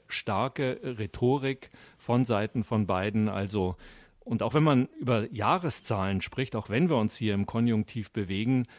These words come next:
es fällt auf hier in der Diskussion, dass es vielleicht aus U-S-Sicht gar nicht bis zweitausendneunundvierzig dauern muss, sondern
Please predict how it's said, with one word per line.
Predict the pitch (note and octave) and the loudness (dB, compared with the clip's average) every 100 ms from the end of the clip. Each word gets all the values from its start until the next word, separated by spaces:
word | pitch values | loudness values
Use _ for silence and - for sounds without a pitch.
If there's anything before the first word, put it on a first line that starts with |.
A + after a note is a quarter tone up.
| - - | -20 -14
es | B2 | -12
fällt | - A2+ C3+ - | -4 -2 -2 0
auf | A#2 B2 | -2 0
hier | C3 | 0
in | A#2+ | 0
der | A#2 | 0
Diskussion, | A2 - A#2 - A#2+ A2 A#2 B2 A#2+ | -2 -4 -4 -4 0 2 4 4 2
dass | G#2+ A2 | 0 -6
es | B2+ | -6
vielleicht | - A2 G#2+ G#2 - - _ | -4 -2 -2 -4 -12 -20 _
aus | - F#2+ - | -10 -8 -8
U-S-Sicht | G#2 - A#2+ - C#3 - - | -8 -4 -4 -4 -4 -6 -12
gar | - G#2 | -4 0
nicht | A#2 A2+ - | 0 -2 -4
bis | A2 - | -6 -4
zweitausendneunundvierzig | A2+ G#2 G#2+ G#2 G#2+ A2+ G2 B2 B2 A#2+ A2+ A2+ - | -2 -2 -2 -2 0 0 0 0 0 -4 -6 -6 -4
dauern | F#2 A2+ C#3+ | 0 2 2
muss, | B2+ C3 - | 0 0 0
sondern | A#2 A#2 A2+ A2+ | 2 4 4 2